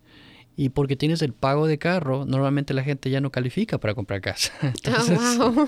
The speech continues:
Speaker 1: <laughs> entonces es un círculo, eh, y normalmente los préstamos de carro, pues, son por cinco o seis años.
Speaker 2: Claro.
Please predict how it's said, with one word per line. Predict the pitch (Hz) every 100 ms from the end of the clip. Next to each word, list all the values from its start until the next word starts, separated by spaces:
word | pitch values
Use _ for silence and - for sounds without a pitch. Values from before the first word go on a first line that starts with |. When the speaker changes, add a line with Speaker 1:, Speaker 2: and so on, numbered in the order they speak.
| 349 277
Speaker 1:
<laughs> | 262
entonces | 269 - 165 165
es | 165
un | 160
círculo, | 196 175 175 156 156 147 143
eh, | 139 131 131 131 147
y | 143 160
normalmente | 165 170 180 170
los | 160 143
préstamos | 156 170 156 131
de |
carro, | 120 170 139
pues, | 127 -
son | 135
por | 127 123 117
cinco | 143 143
o | 120
seis | 120 113
años. | 156 131 - -
Speaker 2:
Claro. | - 190 185 208 185 147